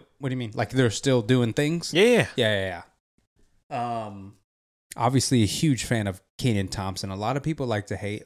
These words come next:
Speaker 1: on S N L, which I get. It's not the same anymore.
Speaker 2: Right.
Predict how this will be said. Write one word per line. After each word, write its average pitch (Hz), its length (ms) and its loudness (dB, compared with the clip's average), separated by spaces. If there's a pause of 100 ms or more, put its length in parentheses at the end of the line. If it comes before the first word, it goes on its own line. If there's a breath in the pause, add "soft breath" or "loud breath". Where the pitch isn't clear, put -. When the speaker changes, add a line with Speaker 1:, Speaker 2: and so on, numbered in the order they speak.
Speaker 1:
on 104 100 -12
S 104 200 -6
N 98 100 -6
L, 95 200 -4
which 98 180 -6
I 160 160 0
get. 101 260 -2
It's 104 200 -6
not 127 220 -4
the 104 60 -8
same 87 540 -8
anymore. 98 600 -12
Speaker 2:
Right. 85 260 0